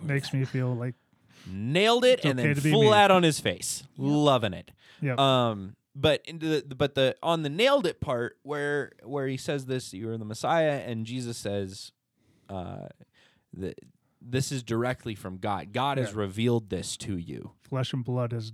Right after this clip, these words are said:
Speaker 1: not revealed this.
Speaker 2: Yes, this is, this is revealed to you by God.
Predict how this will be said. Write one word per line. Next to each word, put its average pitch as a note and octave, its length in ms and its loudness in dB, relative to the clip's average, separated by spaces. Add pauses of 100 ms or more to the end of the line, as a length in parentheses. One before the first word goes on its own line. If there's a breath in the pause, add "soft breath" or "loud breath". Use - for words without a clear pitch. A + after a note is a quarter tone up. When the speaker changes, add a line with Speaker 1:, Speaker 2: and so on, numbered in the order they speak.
Speaker 1:
not C3+ 240 -8
revealed G#2+ 520 -6
this. - 560 -14
Speaker 2:
Yes, - 560 -10
this A#2 260 -2
is, G2+ 300 -6
this A#2+ 200 -6
is A#2+ 120 -4
revealed A#2 540 -2
to - 120 -14
you G2+ 180 -4
by G#2 420 -4
God. F2+ 540 -12